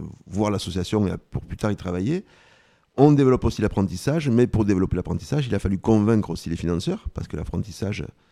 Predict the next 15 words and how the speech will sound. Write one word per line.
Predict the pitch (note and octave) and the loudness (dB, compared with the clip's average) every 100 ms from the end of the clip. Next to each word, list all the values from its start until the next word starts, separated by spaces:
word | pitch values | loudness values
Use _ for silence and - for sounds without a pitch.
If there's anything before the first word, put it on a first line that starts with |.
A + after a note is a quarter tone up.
| _ | _
ça | - F#2 | -14 -10
coûte | - G3+ - - | -4 -6 -6 -10
de | - | -4
l'argent, | F#2+ F2 G#2 E3+ - - - _ | -4 -2 -2 -4 -6 -18 -20 _
et | - C#3 G#2+ | 0 2 2
on | - G2 | 0 0
a, | G#2+ B2 E2 B1 | 2 0 -2 -4
euh, | F2 E2 D2+ | -4 -4 -2
uniquement | G2+ G2 F#2+ A#2+ | -2 0 2 2
une | G2+ | 4
enveloppe | F#2 E2+ F2 - - | 2 2 2 0 -4
dont | G2+ F#2 | -4 -6
on | |
dispose, | E2+ E2 - B2 C3+ - - - | -6 -6 -2 -2 -2 -6 -8 -10
euh, | C2+ C#2 B1+ C2 | -8 -6 -6 -6